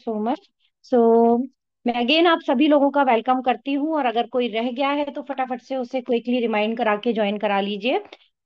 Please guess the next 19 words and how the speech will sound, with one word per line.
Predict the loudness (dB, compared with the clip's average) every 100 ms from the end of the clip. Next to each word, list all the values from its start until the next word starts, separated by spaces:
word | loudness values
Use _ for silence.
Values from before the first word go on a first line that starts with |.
| -8
ये | -2
वेबिनार | 0 0 2 2 0
बहुत | 0 0
एक्सक्लूसिवली | -2 -8 -4 -2 0 0 -2 -2 -2 0
आपके | -2 -4 -4
लिए | -4
डिजाइन | -6 -6 -6 -6
किया | -6 -6
गया | -4 -4
है | -4
ताकि | -4 -4 -2
आप | -4 -4
इस | -8
अपॉर्चुनिटी | -4 0 0 -4 -8
को | -10
सही | -6 -4
तरीके | -4 -6 -8
से | -8 -8
समझें, | -4 -2 0 -2